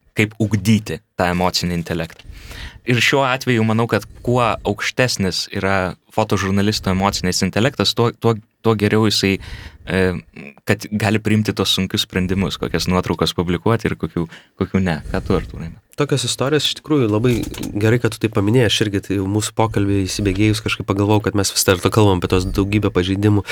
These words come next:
Speaker 2: ir kaip, kaip žurnalistai nusižengia prieš žmones. Bet yra tam tikrų žanrų, e, kaip tyriamoji žurnalistika, kur iš tikrųjų žurnalistas turi būti truputį įžūlus ir turi peršokt tam tikrus, apeit tam tikrus etikos dalykus vardan geresnio,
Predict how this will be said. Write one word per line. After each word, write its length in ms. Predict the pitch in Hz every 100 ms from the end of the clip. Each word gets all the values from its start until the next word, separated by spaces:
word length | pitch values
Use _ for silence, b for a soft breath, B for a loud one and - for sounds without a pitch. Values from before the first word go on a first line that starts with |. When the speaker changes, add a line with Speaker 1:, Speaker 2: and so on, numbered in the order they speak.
| B B -
Speaker 2:
ir 100 | 92
kaip, 160 | 107 101 -
kaip 160 | 98
žurnalistai 480 | 98 98 98 - 101
nusižengia 380 | 98 104 101 92
prieš 160 | 90 95
žmones. 240 | 113 98
Bet 140 | 92 B B B B
yra 120 | 95 139
tam 140 | 175
tikrų 220 | - 156 147
žanrų, 440 | 123 131 131 104 98
e, 200 | - 101 98
kaip 160 | - -
tyriamoji 520 | 107 92 113 143 92
žurnalistika, 640 | 90 90 87 - - - -
kur 240 | 98 98
iš 240 | - - -
tikrųjų 300 | 165 175 120
žurnalistas 440 | 104 110 - 107
turi 220 | - 208
būti 160 | 117 -
truputį 340 | 92 - - 87
įžūlus 340 | 92 87 -
ir 140 | 98 -
turi 320 | 151 156 139 - B B B B _ -
peršokt 420 | 123 151 - 104
tam 140 | - 98
tikrus, 340 | - - 104 -
apeit 380 | 95 120 131 131
tam 120 | 95
tikrus 260 | - 92 -
etikos 320 | 95 - 101 90
dalykus 360 | 95 98 - 98
vardan 300 | 101 107 104
geresnio, 400 | 104 104 -